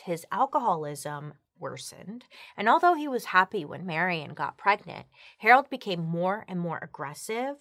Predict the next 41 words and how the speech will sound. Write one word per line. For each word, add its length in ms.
and 120
then 100
abusive. 840
There 120
was 140
this 160
one 200
time 360
that 180
stuck 260
out 280
to, 520
um, 400
Marion, 640
especially, 640
uh, 320
'cause 140
it 60
happened 280
to 60
her, 220
where 540
he, 640
Harold, 480
had 300
kicked 300
Marion 460
in 200
the 60
stomach 640
while 220
she 140
was 180
pregnant 480
with 160
Patrick. 760
Everything 480
ended 220
up 160
being 260
okay, 640